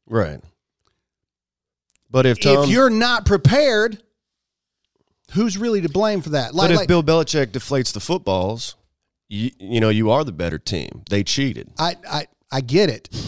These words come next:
Speaker 2: but, but th-, there had to, if we knew that it was good, and this is, again, we're assuming that they cheated,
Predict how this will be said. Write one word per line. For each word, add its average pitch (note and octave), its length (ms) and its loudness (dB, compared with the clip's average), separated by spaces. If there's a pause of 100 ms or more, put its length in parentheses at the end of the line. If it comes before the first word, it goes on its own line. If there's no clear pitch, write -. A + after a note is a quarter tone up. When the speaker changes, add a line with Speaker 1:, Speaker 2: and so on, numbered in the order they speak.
(100)
Speaker 2:
but, D#3+ 340 2 (140)
but D3 480 0
th-, C#3 380 -8
there D3+ 320 0
had E3 320 -2
to, D3+ 100 -10 (880)
if F3 220 2
we B3 240 4
knew B3+ 400 2
that A3 140 0
it F#3 80 -2
was F3+ 160 -4
good, G#3+ 240 -2
and A3+ 200 -6
this C4+ 220 -6
is, - 260 -10 (220)
again, F3+ 500 -4
we're A3+ 280 -2
assuming C#4 840 2 (1400)
that D3+ 160 -4
they E3 140 0
cheated, D#3+ 380 -2